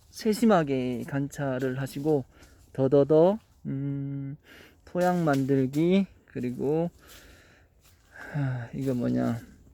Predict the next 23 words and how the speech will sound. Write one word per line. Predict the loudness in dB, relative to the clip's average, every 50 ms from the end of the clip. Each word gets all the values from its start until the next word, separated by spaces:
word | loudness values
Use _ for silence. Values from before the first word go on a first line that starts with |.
| _ _ -20 -20 -20 _ -20 -20 _ _ -20 -20 -16 -4 0
온도 | 2 4 4 6 6 4 4 4
관리, | 2 -2 -2 -4 -4 -4 -2 0 0 -2 -2 -4 -10 -20 -20 -20 -20 -20 _ _ -16
수분 | -16 -10 -8 -8 -6 -2 -2 0 0
관리, | 2 2 0 0 -2 -2 -2 0 0 0 0 -2 -6 -12 -20 _ _ _
이거에 | -12 -10 -8 -4 0 2 2 2 2
대해서 | 0 -2 -4 -4 -6
좀 | -8 -8 -6 -6 -4 -4
더 | -2 -2 -2 -4 -6 -10 -14 -10 -10 -10 -10 -10 -12 -16 -16 -18 -20 -20 -20 -20 -20 -20 -20 -20 -12
세심하게 | -4 -2 0 2 4 4 4 4 4 2 0
관찰을 | 0 0 -2 -2 -2 -4 -4 -6 -4 -2 -2 -2 -2 -4
해 | -4 -4 -4 -4 -6
보세요. | -6 -6 -6 -4 -4 -2 -2 0 -2 -2 -4 -8 _ _ _ _ _ _ _
자, | -18 -16 -16 -16 -16 -16 -16 -18 -18 -20 -20 -20 -20 -20 -20 -20 -20 -20 -20 -20 -20 -20 -20 -20 -20 -20 -20 -20 -18
항상 | -8 -4 0 2 4 4 6 6 6 8
여기서 | 6 6 4 4 2 -2 -2
제가 | 0 0 -2 -2
죄송해요. | -2 -2 -4 -2 -2 -2 0 0 -2 -2 -2 -2 -4 -6 -10 -16 _ _ _ _
제가 | -12 -10 -4 -2 -2 -2
더 | 0 0 0
이상 | 0 0 0
해줄 | 0 0 -2 -2 -6
게 | -8 -4 -4
없어요. | -4 -4 -4 -4 -6 -4 -4 -4 -4 -6